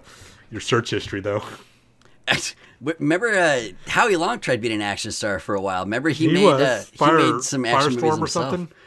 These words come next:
Speaker 2: Firestorm. Oh, my
Speaker 1: Yeah.
Speaker 2: God.
Speaker 1: Yeah.
Speaker 2: Okay, if we find that, like, we've, <laughs> we may just have to sacrifice and watch that shit.
Speaker 1: Ugh. We might as well do the Brian Bosworth film.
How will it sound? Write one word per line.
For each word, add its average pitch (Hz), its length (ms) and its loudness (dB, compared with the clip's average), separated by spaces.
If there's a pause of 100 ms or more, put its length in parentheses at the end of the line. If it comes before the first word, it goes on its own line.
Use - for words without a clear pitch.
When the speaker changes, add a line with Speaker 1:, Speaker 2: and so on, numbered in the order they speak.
(120)
Speaker 2:
Firestorm. 123 880 6
Oh, 120 220 4
my 113 120 0
Speaker 1:
Yeah. 104 100 -6
Speaker 2:
God. 87 360 -6 (380)
Speaker 1:
Yeah. 107 160 -2
Speaker 2:
Okay, 117 200 2
if - 120 0
we 160 120 10
find 139 360 4
that, 117 280 6
like, 98 200 0
we've, 120 240 0 (220)
<laughs> - 180 -10
we 156 60 4
may 85 180 6
just 78 200 0
have 147 140 4
to 120 60 -6
sacrifice 117 580 -2
and 104 100 -8
watch 117 200 -2
that 110 200 -10
shit. 92 220 -14 (360)
Speaker 1:
Ugh. 120 340 -4 (760)
We 123 100 -6
might 127 140 -4
as 127 100 -6
well 117 80 -8
do 120 100 -6
the 113 80 -8
Brian 110 360 -6
Bosworth 107 460 -8
film. 101 300 -12